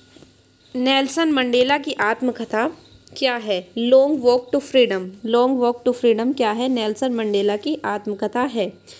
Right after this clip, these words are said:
स्तनधारी की सबसे अनोखी विशेषता बतानी है, तो इसका सही जवाब होगा ऑप्शन नंबर ए, स्तन ग्रंथियाँ।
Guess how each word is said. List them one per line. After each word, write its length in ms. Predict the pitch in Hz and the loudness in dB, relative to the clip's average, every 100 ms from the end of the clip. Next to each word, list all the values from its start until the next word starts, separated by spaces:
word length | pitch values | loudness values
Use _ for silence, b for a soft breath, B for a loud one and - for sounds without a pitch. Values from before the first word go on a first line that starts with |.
| B - | B -8
स्तनधारी 640 | 254 - 294 285 254 247 | -8 0 2 2 2 0
की 100 | 254 | -2
सबसे 380 | 294 262 220 277 | -2 -2 0 0
अनोखी 340 | 254 240 233 | 2 0 -2
विशेषता 500 | 262 254 240 240 - | -2 2 0 0 -4
बतानी 440 | 254 226 220 220 247 | -2 -2 -4 -2 0
है, 120 | 262 | 0
तो 100 | 269 | 0
इसका 240 | 254 - | -2 -2
सही 280 | 247 240 247 | -4 0 2
जवाब 280 | 247 240 233 | 2 0 0
होगा 220 | 240 247 | 0 0
ऑप्शन 240 | 247 - 233 | -2 -2 -4
नंबर 260 | 220 214 | -2 -2
ए, 320 | - 196 196 | 2 2 2
स्तन 340 | 247 - 254 277 | 0 -2 0 2
ग्रंथियाँ। 600 | 220 202 196 208 196 | 2 0 0 0 0